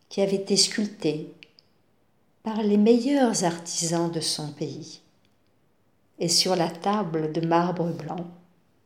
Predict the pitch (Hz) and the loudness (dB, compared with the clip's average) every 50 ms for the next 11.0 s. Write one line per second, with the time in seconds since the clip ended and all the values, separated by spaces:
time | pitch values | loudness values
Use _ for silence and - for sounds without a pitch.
0 | _ _ - 185 180 190 185 175 180 180 190 190 - - 247 247 - - 165 160 | _ _ -6 0 2 4 4 4 4 2 2 0 0 0 2 2 4 4 2 2
1 | 170 175 170 - - - - _ _ _ _ _ _ _ _ _ _ _ _ _ | 2 0 -2 -6 -12 -20 -20 _ _ _ _ _ _ _ _ _ _ _ _ _
2 | _ _ _ _ _ _ - - - - 208 190 - 214 - - - 185 180 175 | _ _ _ _ _ _ -20 -20 -6 -4 -4 -2 0 -2 -2 0 0 0 0 0
3 | 175 - 180 170 170 - 208 220 220 208 202 185 180 - - - - _ _ - | -2 -2 -2 -2 0 0 0 2 2 0 0 -2 -4 -8 -10 -16 -20 _ _ -4
4 | 175 175 202 190 - 180 175 175 180 180 180 160 151 160 - 247 247 247 233 208 | -2 -2 -2 0 2 2 2 2 0 0 0 0 -2 0 2 2 4 4 4 2
5 | 202 - - 147 139 139 147 151 - - - - - - - 175 185 190 185 180 | 0 -2 -6 -8 -8 -6 -8 -8 -10 -10 -12 -14 -16 -6 0 2 2 4 4 4
6 | 196 240 254 247 240 220 202 202 - - - - - - - - - - - - | 4 4 4 4 2 2 2 0 0 0 -2 -2 -4 -6 -10 -12 -14 -14 -18 -20
7 | - _ _ _ _ _ _ _ _ _ - - 330 330 320 311 240 202 - - | -20 _ _ _ _ _ _ _ _ _ -8 -4 -2 0 2 4 4 2 2 0
8 | 180 170 160 - - 139 131 139 - - - - - - _ _ _ _ _ _ | -2 -2 -2 -4 -6 -6 -6 -6 -8 -8 -10 -10 -14 -20 _ _ _ _ _ _
9 | _ _ _ _ _ _ _ _ - - - - 233 294 285 285 285 - - - | _ _ _ _ _ _ _ _ -20 -18 -6 -2 0 0 0 -2 -6 -12 -16 -20
10 | _ _ _ - 220 214 - - 233 220 196 190 - 202 175 - - 196 226 320 | _ _ _ -6 -4 -4 0 2 2 2 2 2 0 -2 -2 -2 0 0 -2 -2